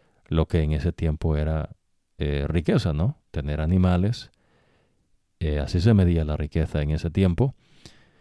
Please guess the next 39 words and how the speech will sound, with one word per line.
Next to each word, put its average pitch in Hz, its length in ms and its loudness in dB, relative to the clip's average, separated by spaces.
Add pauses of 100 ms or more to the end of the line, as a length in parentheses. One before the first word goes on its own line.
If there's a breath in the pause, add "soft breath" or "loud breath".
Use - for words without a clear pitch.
(340 soft breath)
Y - 180 -8
pues 85 200 -2
hasta 78 180 -4
ahora 110 200 4
en - 100 -4
día 113 260 -6
también, 95 360 0
¿no? 82 80 0
Pero 87 160 -2
bueno. 95 320 2 (1200)
Y 131 120 6
entonces, 120 400 8
además 101 400 6
de 104 160 4
eso, 107 160 2
apartó 90 400 0
siete 90 280 -2
ovejas 90 600 0 (200)
del 71 200 -6
resto 80 320 -4
del 85 180 -4
rebaño. 92 500 2 (640 soft breath)
Luego 82 520 2
Abimelech 82 460 0
le 80 120 0
dijo, 80 320 0
¿no? 76 100 0
a 76 40 0
Abraham, 76 460 0
"¿Qué 82 140 -2
significan 80 540 -2
estas 76 260 -4
siete 78 240 -4
ovejas 90 500 2
que - 120 -6
has 82 120 -2
separado 90 460 4
del 95 180 4
resto?". 101 480 2